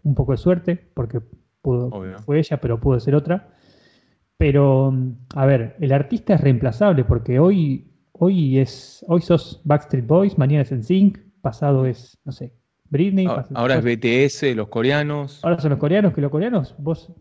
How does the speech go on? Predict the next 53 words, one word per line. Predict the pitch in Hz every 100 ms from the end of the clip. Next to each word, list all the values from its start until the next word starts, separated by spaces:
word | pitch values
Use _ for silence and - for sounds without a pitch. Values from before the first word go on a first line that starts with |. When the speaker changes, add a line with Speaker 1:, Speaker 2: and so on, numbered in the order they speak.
| _ -
Speaker 1:
realmente, | 139 160 147 135 117 117 - - - -
o | -
sea, | 147 127 113
no, | 135 165
no | 151
sabés | 156 175 151
ni | 139
cómo | 185 160
se |
llaman, | 135 220 160 135
o | 123
sea, | 139
quién | - 165
son, | - 202 151 123
o |
sea, | 127
es | 147 170
como | 165 147
que | 135 127 131 -
pasan | 180 196 170
Speaker 2:
No, | 123 110
Speaker 1:
y |
Speaker 2:
bueno, | 101 139 143 110
pero, | 104 98 98
ah, | 98
pero | 92
saben, | 87 113 135 156 113
hay | 117 117
un | 110
montón | 104 101 143 156
de, | 123 107
de, | 104 104
de, | 104
de, | 104 101 - 101 101 98 95
de, | 98 95 - -
de, | 101 - -
de | 101 104 -
chicas | 127 123 127 123 -
y | 104
chicos | - 110 117
jóvenes | - 120 127 147 113
que | - 101 90 90 _ _ _
Speaker 1:
Sí, | 185
Speaker 2:
son | 147
Speaker 1:
saben. | 165
Speaker 2:
los | 156
Backstreet | 139 135 131
Boys | 139 143
de | 123 131 - 123
<laughs> | 180 151
nuestra | 175 - 160
Speaker 1:
Bueno, | 196 214
Speaker 2:
época. | 170 156 139